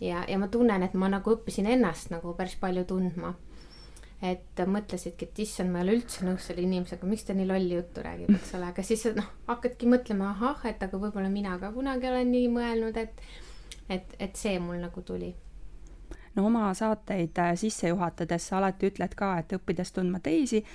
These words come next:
Speaker 2: õpid tundma ka iseennast. Et, äh, nüüd sa oled ühe hooaja saanud ilusti lõpule viia, et, äh, mida uut oled sa enda kohta siis teada saanud läbi selle ühe aasta?
Speaker 1: Äh,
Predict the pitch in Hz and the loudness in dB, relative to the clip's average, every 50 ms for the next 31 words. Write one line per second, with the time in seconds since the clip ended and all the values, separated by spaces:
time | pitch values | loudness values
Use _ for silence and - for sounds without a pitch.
0 | - - - - - 208 226 - - 240 - - - 185 185 190 196 - 226 220 | -16 -16 -10 -2 2 2 2 4 2 -2 0 2 2 2 4 4 2 2 2 2
1 | 202 - 190 180 180 - 214 202 170 165 165 165 170 170 - - - 160 160 - | 2 2 2 2 2 4 4 6 8 8 8 8 6 4 0 -2 -2 -2 -4 -2
2 | - - 170 170 170 170 - - 202 208 - - 214 190 180 170 165 - 202 240 | -2 -2 0 2 2 0 0 0 0 0 0 2 2 4 4 4 6 6 6 6
3 | 254 233 208 196 202 220 226 214 190 180 180 175 175 175 - 202 196 202 202 190 | 6 6 4 6 6 6 6 8 6 6 6 4 2 2 0 0 2 2 4 2
4 | 170 - - - - - 190 196 196 - - 180 202 269 - - 262 233 220 208 | 2 0 -4 -8 -2 0 0 0 2 2 4 4 4 4 4 4 6 8 8 8
5 | 202 202 208 202 196 185 190 - - - - - - - 185 180 - - - - | 8 6 6 6 6 4 4 2 -4 -14 -14 -4 2 4 4 4 2 0 0 2
6 | 190 190 214 247 269 240 247 269 262 - - - 175 180 180 - - 202 220 220 | 4 6 6 6 6 6 6 6 6 4 2 0 0 0 0 -2 -2 0 2 2
7 | 202 196 180 190 - - - 202 190 - - 277 269 233 208 214 - 262 254 226 | 2 2 2 0 0 0 0 0 0 0 2 2 2 2 2 2 2 2 4 4
8 | 190 170 175 165 - 170 160 175 165 160 160 165 180 175 175 165 165 165 - - | 2 2 2 0 0 0 0 0 2 2 2 2 2 2 0 -2 -2 -4 -4 -4
9 | 175 170 165 - - - - - - - - - - - - - - - - - | -6 -6 -6 -10 -16 -20 -20 -18 -16 -16 -14 -14 -14 -14 -14 -14 -14 -16 -12 -8
10 | - 214 214 208 202 196 190 196 | -6 -4 -2 -2 -2 -4 -4 -4